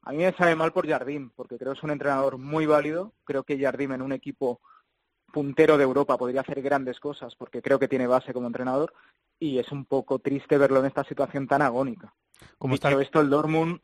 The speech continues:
Speaker 1: eh, está muy bien. La,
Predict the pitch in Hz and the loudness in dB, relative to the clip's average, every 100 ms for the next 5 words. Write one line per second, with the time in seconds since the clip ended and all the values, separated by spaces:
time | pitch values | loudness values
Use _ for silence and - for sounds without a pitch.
0 | _ 143 123 120 117 117 117 117 117 117 | _ -6 -4 -4 -6 -6 -6 -6 -6 -8
1 | 110 - _ _ - 127 147 123 151 165 | -12 -18 _ _ -18 -6 -2 -2 0 2
2 | 160 147 147 180 226 _ _ _ _ _ | 4 4 2 0 -8 _ _ _ _ _
3 | _ 127 135 131 127 127 123 123 120 120 | _ -2 4 6 6 2 0 -4 -4 -8
4 | 120 | -10